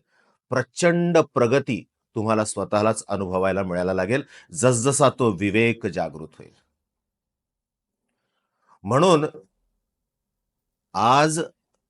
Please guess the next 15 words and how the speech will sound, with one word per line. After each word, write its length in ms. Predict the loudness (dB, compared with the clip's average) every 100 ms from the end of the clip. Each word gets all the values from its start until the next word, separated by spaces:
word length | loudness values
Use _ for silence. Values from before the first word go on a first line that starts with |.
| _
या 160 | 0 0
गीता 400 | 0 -2 2 2
जयंतीच्या 720 | 4 2 0 -2 -4 0 0
मुहूर्ताने 640 | 0 0 0 0 -2 -2 -6 -12 _
मी 140 | -10 -6
तुम्हाला 300 | 0 0 0
फक्त 240 | -4 -2
एवढंच 360 | 0 2 0 0
सांगू 380 | -2 -2 -4
इच्छितो 420 | -8 -12 -12 -8 -8 -10 _ _ _ _ _ _ _ _ _ _ _ _ _
की 60 | -4
हे 360 | 0 2 2 0 _ _ _ _ _ _ _ _ _ _ _ _
स्टोरी 680 | -14 -14 -18 _ 0 2 0
बुक 260 | -2 -2 -2
आहे, 220 | -2